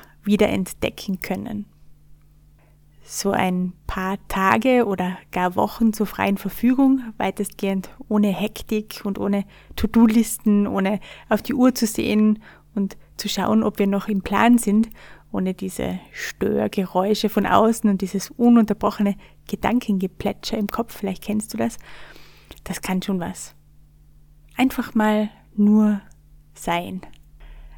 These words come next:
Wann war das denn bei dir das letzte Mal oder wo gelingt dir dieses Abschalten und bei dir sein ganz besonders gut? Vielleicht im Urlaub oder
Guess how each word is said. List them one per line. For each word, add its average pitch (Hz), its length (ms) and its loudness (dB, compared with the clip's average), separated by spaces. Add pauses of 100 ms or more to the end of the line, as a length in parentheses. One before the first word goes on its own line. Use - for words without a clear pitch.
(100)
Wann 196 200 2
war 202 140 4
das 226 160 2
denn 202 160 2
bei 208 120 2
dir 262 180 -2
das 233 160 0
letzte 202 320 0
Mal 185 320 2
oder 185 260 0 (320)
wo 214 380 6
gelingt 214 500 2
dir 214 160 2
dieses - 460 -4
Abschalten - 960 0
und 196 260 -4 (420)
bei 196 120 2
dir 226 320 4
sein 214 520 0 (180)
ganz 214 200 0
besonders 233 600 0
gut? 202 320 -4 (420)
Vielleicht - 460 -10 (320)
im 208 120 -2
Urlaub 220 680 2
oder 185 240 -4